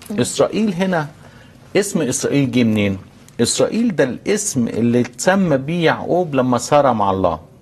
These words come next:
Speaker 2: الآية بتقول إيه؟ "وقال الله: اسمك يعقوب، لا يدعى اسمك فيما بعد يعقوب، بل يكون اسمك إسرائيل". فدعا اسمه إسرائيل، ومعنى الاسم يجاهد مع الله أو يصارع مع الله.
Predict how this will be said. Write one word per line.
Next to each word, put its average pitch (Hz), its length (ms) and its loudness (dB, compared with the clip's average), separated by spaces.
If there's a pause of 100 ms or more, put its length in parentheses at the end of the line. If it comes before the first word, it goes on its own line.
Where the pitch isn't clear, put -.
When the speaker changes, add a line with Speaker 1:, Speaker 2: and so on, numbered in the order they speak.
(140)
Speaker 2:
الآية 117 320 2
بتقول 110 460 -2
إيه؟ 120 180 2 (420)
"وقال 156 340 4
الله: 139 440 4 (120)
اسمك 147 480 -2
يعقوب، 127 420 2
لا 120 120 4
يدعى 131 300 2
اسمك 131 240 0
فيما 113 280 2
بعد 123 280 2
يعقوب، 113 340 0
بل 110 140 0
يكون 120 400 0
اسمك - 580 -2
إسرائيل". 110 600 0 (400)
فدعا 135 420 4
اسمه 139 380 2
إسرائيل، 139 500 0
ومعنى 127 360 2
الاسم 117 400 0
يجاهد 123 420 2
مع 101 140 0
الله 135 340 2
أو 120 100 2
يصارع 113 320 2
مع 98 120 2
الله. 85 240 -4